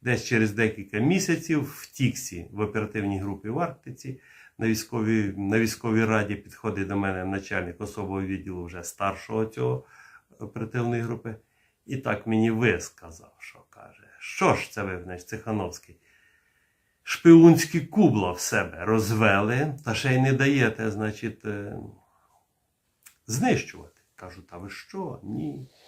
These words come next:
Ну, висказав він мені, що, е, недружньо я себе повів з Комітетом держбезпеки, і це може погано закінчитись. Ну, добре, поїхав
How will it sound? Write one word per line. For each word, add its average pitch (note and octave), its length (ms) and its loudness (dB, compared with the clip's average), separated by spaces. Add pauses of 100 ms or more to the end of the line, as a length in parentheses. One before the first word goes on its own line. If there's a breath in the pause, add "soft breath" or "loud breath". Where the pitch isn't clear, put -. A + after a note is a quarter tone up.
(600 soft breath)
Ну, A#2+ 160 0
висказав F2 640 -4
він E2 120 -12
мені, A#2+ 320 2
що, A2 360 -4 (480 loud breath)
е, A2 300 2 (320)
недружньо C#3+ 640 4
я F#2 180 -4
себе G2 300 -6
повів F2+ 380 -6
з - 40 -20
Комітетом F2+ 580 -12
держбезпеки, F#2 840 -6
і B2+ 180 -4
це D3 200 -4
може D#3 360 -2
погано A2+ 440 -6
закінчитись. - 920 -20
Ну, C4 280 -6
добре, E3 360 -14
поїхав - 500 -14